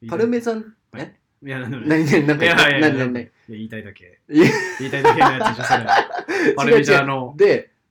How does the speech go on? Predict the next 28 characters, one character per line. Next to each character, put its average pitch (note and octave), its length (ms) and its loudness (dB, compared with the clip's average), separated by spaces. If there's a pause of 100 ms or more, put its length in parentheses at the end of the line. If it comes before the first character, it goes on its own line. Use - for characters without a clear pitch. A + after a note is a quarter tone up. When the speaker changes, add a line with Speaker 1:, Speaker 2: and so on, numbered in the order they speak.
Speaker 2:
あ C3 160 -6
の、 C3 160 -4
違 D3+ 220 -2
う、 - 20 -6
こ D#3 100 -6
の F3 80 -6
話 G3 260 -6
を D3 60 0
し - 80 -14
た D3 80 -6
か C#3 80 -6
っ - 60 -14
た G#2 100 -14
の G#2+ 80 -14
は、 A2+ 240 -8
Speaker 1:
う A2 40 -16
ん。 G2+ 180 -18
Speaker 2:
ま E3 180 -2
ず B3+ 140 -8
い - 20 -8
っ - 40 -10
つ - 80 -20
っ - 40 -20
て A#2+ 100 -14
た G#2+ 120 -10
じ F2+ 80 -14
ゃ E2+ 40 -18
ん。 - 60 -20